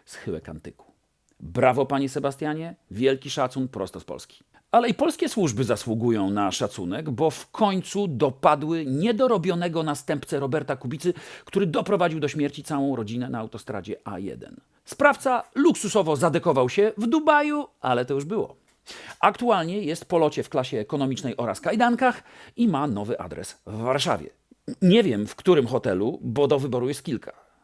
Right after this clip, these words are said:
w tym jeden na Białołęce. Mam nadzieję, że proces będzie równie szybki jak styl jazdy tego głąba, przepraszam, jego mościa.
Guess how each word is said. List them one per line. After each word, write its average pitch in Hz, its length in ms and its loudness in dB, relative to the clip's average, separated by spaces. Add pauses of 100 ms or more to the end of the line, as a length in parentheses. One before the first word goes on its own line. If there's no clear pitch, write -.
(260)
w - 80 -20
tym 113 120 -8
jeden 107 220 -4
na 101 80 -6
Białołęce. 95 600 -6 (380)
Mam 202 260 6
nadzieję, 190 500 0
że 165 160 -4
proces 180 340 -2
będzie 147 340 0
równie 233 340 -2
szybki 196 540 -8
jak 127 240 -6
styl 156 360 -6
jazdy 101 460 -6
tego 95 280 -10
głąba, 78 460 -8 (120)
przepraszam, 90 320 -10
jego 87 200 -8
mościa. - 320 -16